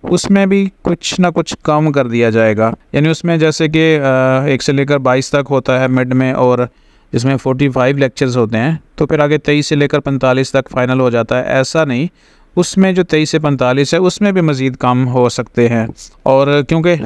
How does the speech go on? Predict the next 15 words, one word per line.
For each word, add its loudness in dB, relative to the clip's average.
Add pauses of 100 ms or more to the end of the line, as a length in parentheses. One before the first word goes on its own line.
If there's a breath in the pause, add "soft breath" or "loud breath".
(140)
आ, 0
बहुत 0
सारे 0
लोगों 0
को 0
लग 0
रहा 2
है 0
कि 0 (100)
फाइनल 0
टर्म 2
जल्दी 2
हो 2
रहा 0
है, -4